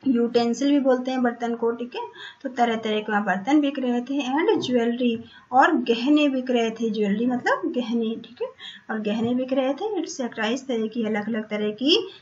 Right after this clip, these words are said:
चीजें वहाँ पर बिक रही थी। There were people, people कहते हैं लोगों को, ठीक है, वहाँ पर जो लोग आए हुए थे, of almost all the caste and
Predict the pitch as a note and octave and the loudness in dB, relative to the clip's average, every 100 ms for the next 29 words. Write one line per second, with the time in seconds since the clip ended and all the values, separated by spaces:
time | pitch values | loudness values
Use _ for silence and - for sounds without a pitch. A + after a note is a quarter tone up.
0 | _ - D4 D4+ D#4+ A#3+ G3 G3+ G#3 C#4+ | _ 0 2 2 2 2 2 2 0 0
1 | A#4 E4 C#4+ D4 D4 B3 B3+ B3 C4+ F#4 | 2 2 2 2 0 0 0 0 2 2
2 | - - - - - - - - _ A3+ | 0 -10 -20 -20 -20 -20 -20 -20 _ 2
3 | C#4 E4 G#4+ G4 D#4 D#4 G4+ - - _ | 6 8 8 8 10 10 10 2 -12 _
4 | _ _ _ B3+ A#3 A#3 A#3 B3 G4 F#4+ | _ _ _ 2 4 2 2 4 2 -2
5 | - _ B3+ A#3+ A#3 G#3 G3+ D#4 F#4 C#4+ | -12 _ -4 0 0 0 0 2 6 6
6 | D4 C#4+ C4+ B3 G3+ F3 - - _ - | 6 4 2 2 0 0 -2 -14 _ -14
7 | A3+ G#4+ F4 A#3 G#3 A3 A3 A3+ A3 G#3+ | -6 -2 0 0 2 0 0 -2 0 0
8 | G#3+ A3 C4 B3 B3+ C4+ C4+ C#4 D#4+ F#4 | 4 4 6 6 6 2 0 0 0 0
9 | G4 - - - C4 D4+ G#4 - C4 A3+ | -2 -12 -20 2 8 10 10 8 2 4
10 | A3 A#3 A#3 B3 F#4+ G4 - - B3+ D4+ | 4 2 0 2 2 0 -8 -4 6 10
11 | G4 E4+ C#4+ D4+ F#4+ - - - - - | 10 10 8 8 6 -2 -20 -20 -20 -20
12 | _ _ _ _ _ _ _ _ _ _ | _ _ _ _ _ _ _ _ _ _
13 | _ _ _ _ _ _ _ _ - A3+ | _ _ _ _ _ _ _ _ 4 8
14 | G#3 D4 - - - G#3 A3+ F4 | 12 10 8 -6 -2 0 2 2